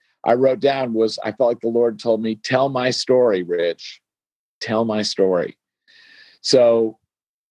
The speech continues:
I want to tell the story of the kingdom. That's what Jesus did. He told stories and parables.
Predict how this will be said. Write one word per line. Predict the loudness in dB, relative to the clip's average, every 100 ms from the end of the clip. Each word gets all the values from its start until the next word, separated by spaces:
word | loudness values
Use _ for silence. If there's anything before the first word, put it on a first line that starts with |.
| _ _
I | -6 0 0
want | 0 0 0 -2
to | -8
tell | -12 -2 2 4 2 -2 _ _
the | -4
story | -4 0 2 4 4 2
of | 0
the | -4
kingdom. | -4 -4 -2 -2 -4 -6
That's | -2 0
what | 0 2
Jesus | 2 2 -2 -6
did. | -2 -2 -4
He | -4 -4
told | 0 2 2 0
stories | 0 4 4 4 4 2 0
and | -2 0
parables. | 2 2 4 2 2 -2 -10